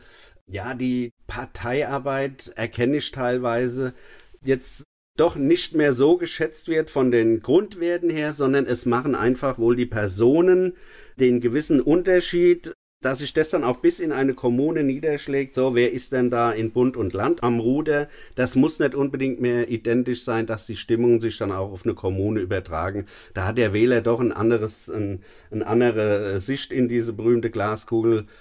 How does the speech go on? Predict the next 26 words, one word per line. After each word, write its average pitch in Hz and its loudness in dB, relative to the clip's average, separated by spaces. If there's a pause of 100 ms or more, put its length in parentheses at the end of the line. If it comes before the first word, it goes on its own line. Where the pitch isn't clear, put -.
(120)
und 117 -2
macht 117 -2
hier 120 2
schon 120 -2
Abschnitt 117 -2
oder 104 -4
Abschritte 123 -4 (380)
und 117 -4
sagt 110 -4
sich, 110 -4
okay, 110 0
dann 110 -2
zählt 123 0
bei 107 0
der 101 -2
Person 110 2
hier 120 0
vor 101 -2
Ort - -2
nicht 117 0
unbedingt 113 0
das 95 -6
Parteibuch, 101 -6
sondern 101 -4
doch 104 -2
schon 104 -4